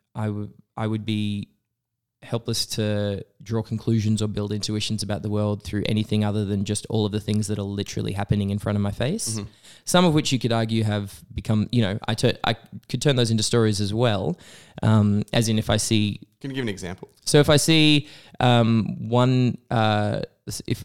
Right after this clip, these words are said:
Speaker 1: if I s-, see an older person, if I see adults interacting with children, I'm a child and I see adults interacting with children a certain way, um,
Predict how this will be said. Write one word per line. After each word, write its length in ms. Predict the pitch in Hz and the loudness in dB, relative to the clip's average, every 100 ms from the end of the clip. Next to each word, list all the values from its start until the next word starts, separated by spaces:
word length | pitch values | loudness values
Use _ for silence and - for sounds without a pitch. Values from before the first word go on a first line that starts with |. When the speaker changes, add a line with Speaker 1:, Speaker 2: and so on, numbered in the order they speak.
| - | -8
Speaker 1:
if 160 | - 110 | -4 0
I 60 | |
s-, 200 | 110 - - _ _ | 0 0 -4 _ _
see 760 | - - - - - 127 120 | -6 -4 -4 -4 -2 0 0
an 180 | - 110 | 0 2
older 220 | 113 113 | 2 2
person, 300 | 107 110 - | 2 0 0
if 100 | 107 | -2
I 60 | 107 | -2
see 240 | 107 113 - | 0 -2 2
adults 360 | 135 135 120 120 | 4 4 4 0
interacting 440 | 107 107 104 107 | 2 0 0 -2
with 80 | 104 | -2
children, 280 | 101 98 - | 0 -2 0
I'm 140 | 127 | 0
a 40 | 123 | 0
child 480 | - 101 98 98 - | 0 2 0 -2 -2
and 140 | 104 | -2
I 80 | 101 | -2
see 280 | 104 107 107 | -2 -2 -2
adults 340 | 107 101 - | 0 0 0
interacting 440 | 104 104 98 - 101 | -4 0 -2 0 -2
with 100 | - | 0
children 340 | 101 101 98 | -2 0 -2
a 60 | 98 | 0
certain 340 | 104 95 98 | -2 -2 -2
way, 320 | 95 90 92 - - - - | -4 -2 -6 -8 -20 -20 -8
um, 400 | - 104 110 60 | -4 -2 -2 -4